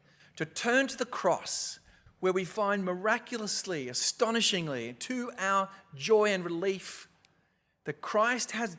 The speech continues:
died for us. We will keep coming back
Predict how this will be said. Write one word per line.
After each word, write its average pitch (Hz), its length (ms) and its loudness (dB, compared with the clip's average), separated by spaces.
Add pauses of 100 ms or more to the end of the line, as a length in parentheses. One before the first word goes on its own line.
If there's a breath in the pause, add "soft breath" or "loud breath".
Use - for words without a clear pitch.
died 160 380 2
for 127 280 -6
us. - 560 -10 (1000)
We 185 120 0
will 175 100 -2
keep 247 400 0
coming 196 280 0
back 151 360 0